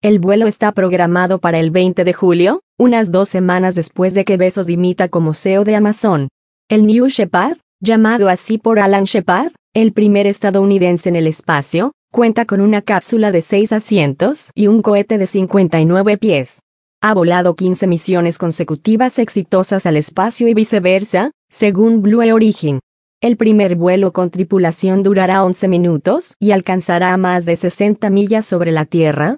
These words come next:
informó C N N. "Quiero tomar este vuelo porque es algo que he querido hacer toda mi vida", dijo Bezos en un video publicado en Instagram. "Es una aventura. Es algo muy importante para mí.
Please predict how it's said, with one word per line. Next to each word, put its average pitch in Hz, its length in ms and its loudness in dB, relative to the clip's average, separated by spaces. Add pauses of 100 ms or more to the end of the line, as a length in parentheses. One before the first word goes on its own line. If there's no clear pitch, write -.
(160)
informó 196 520 0
C 226 240 -2
N 214 280 2
N. 135 200 -2 (420)
"Quiero 233 300 2
tomar 180 340 0
este 185 280 -2
vuelo 180 360 0
porque 214 400 0
es 240 140 -2
algo 220 320 2
que 190 180 0
he 185 80 -2
querido 180 320 0
hacer 170 320 -2
toda 175 300 0
mi 175 100 2
vida", 160 400 0 (160)
dijo 220 340 0
Bezos 190 380 -2
en 196 100 0
un 190 100 0
video 180 340 0
publicado 180 580 0
en 180 80 0
Instagram. 175 600 -2 (520)
"Es 214 220 -2
una 220 220 2
aventura. 196 580 0 (400)
Es 226 220 -2
algo 202 260 0
muy 196 180 2
importante 202 680 0
para 190 200 -2
mí. 170 200 0